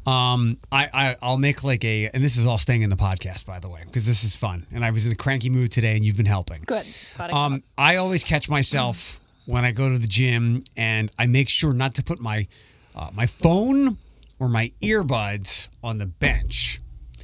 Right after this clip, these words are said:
Speaker 1: 'Cause I don't care if it was clean. Someone's ass was on there, and it might have
Speaker 2: Sweaty.
Speaker 1: been. A, it, I don't even care
Speaker 2: Sweaty
Speaker 1: about.
Speaker 2: ass.
Speaker 1: I don't even care about sweaty ass. It was someone's ass, and I don't care if it's a clean ass.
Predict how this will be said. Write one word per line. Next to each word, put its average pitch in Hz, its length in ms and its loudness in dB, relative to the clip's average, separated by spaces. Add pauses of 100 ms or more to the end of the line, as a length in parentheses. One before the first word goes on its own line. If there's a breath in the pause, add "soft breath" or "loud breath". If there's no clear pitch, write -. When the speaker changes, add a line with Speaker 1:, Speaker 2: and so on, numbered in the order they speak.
(140 loud breath)
Speaker 1:
'Cause 131 140 -2
I 226 100 0
don't 277 140 -2
care 208 160 0
if 156 60 -6
it - 20 -8
was 120 160 -8
clean. 127 640 0
Someone's 262 340 0 (180)
ass 160 360 2
was 120 120 -4
on 107 220 -4
there, 92 220 -6
and 151 100 -4
it 151 60 -8
might 233 140 -2
have 233 80 -2
Speaker 2:
Sweaty. 139 420 -2
Speaker 1:
been. 170 80 0
A, - 20 -4
it, - 160 -14
I 247 120 2
don't 320 100 -2
even 240 120 -2
care 214 180 2
Speaker 2:
Sweaty 170 140 2
Speaker 1:
about. 147 120 -4
Speaker 2:
ass. - 160 -12 (100)
Speaker 1:
I 254 120 6
don't 302 120 -2
even 185 120 0
care 151 120 2
about 127 140 -4
sweaty 156 400 0
ass. 90 180 -8
It 233 60 -4
was 233 100 -2
someone's 135 300 0 (100)
ass, 120 720 0 (560 soft breath)
and 127 360 -2
I 214 100 -2
don't 254 120 -4
care 196 160 -2
if 127 80 -4
it's 113 100 -2
a - 40 -12
clean 208 300 2
ass. 202 520 0